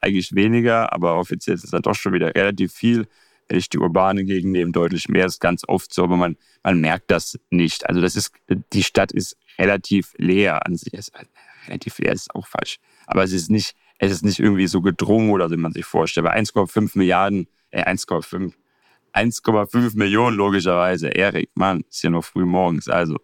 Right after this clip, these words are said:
das schneiden wir auch nicht raus. Eins Komma fünf Millionen leben dort logischerweise. Ja, also,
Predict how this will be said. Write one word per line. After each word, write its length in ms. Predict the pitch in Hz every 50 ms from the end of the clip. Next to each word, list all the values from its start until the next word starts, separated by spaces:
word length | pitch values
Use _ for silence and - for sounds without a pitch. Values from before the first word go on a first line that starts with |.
| _ _ _ _ _ _ _
das 140 | - 90
schneiden 280 | - - 92 90 92 90
wir 60 | 87
auch 60 | 80
nicht 240 | 90 90 85 - -
raus. 260 | - - 95 - -
Eins 260 | - - - 98 - -
Komma 200 | - 104 92 85
fünf 240 | 95 113 117 107
Millionen 440 | - 98 98 92 95 101 107 104 98
leben 240 | 90 87 87 82 85
dort 140 | 85 82 82
logischerweise. 720 | 82 82 87 85 80 - - 76 78 82 85 82 78 78
Ja, 160 | 80 82 80
also, 200 | 80 78 76 -